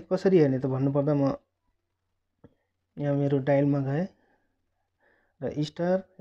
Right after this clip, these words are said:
एच जिरो सिक्स एच गरिसकेपछि तपाईँको यहाँ आफ्नो मोबाइल सेटको आइएमइआई नम्बर देखिन्छ।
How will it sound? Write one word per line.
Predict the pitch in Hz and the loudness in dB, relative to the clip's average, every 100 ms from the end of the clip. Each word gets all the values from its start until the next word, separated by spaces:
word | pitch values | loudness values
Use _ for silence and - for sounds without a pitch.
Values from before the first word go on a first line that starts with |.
| - | -4
एच | 139 170 - - | -2 -2 -6 -14
जिरो | 135 147 147 | -6 -2 -2
सिक्स | 147 151 156 - - _ _ _ _ - | -4 -12 -12 -16 -20 _ _ _ _ -12
एच | 131 123 - - _ _ _ _ _ _ - | -8 -8 -10 -20 _ _ _ _ _ _ -6
गरिसकेपछि | 156 151 156 156 156 160 | -2 0 0 0 0 0
तपाईँको | 165 156 156 | 0 2 4
यहाँ | 160 156 | 4 4
आफ्नो | 151 156 156 - _ _ _ _ | 2 0 -4 -6 _ _ _ _
मोबाइल | 143 156 156 156 | -2 2 4 2
सेटको | 160 156 139 | 0 0 0
आइएमइआई | 156 165 160 160 170 | 4 4 4 4 4
नम्बर | 151 147 143 | 4 2 2
देखिन्छ। | 143 147 147 | 0 -2 -4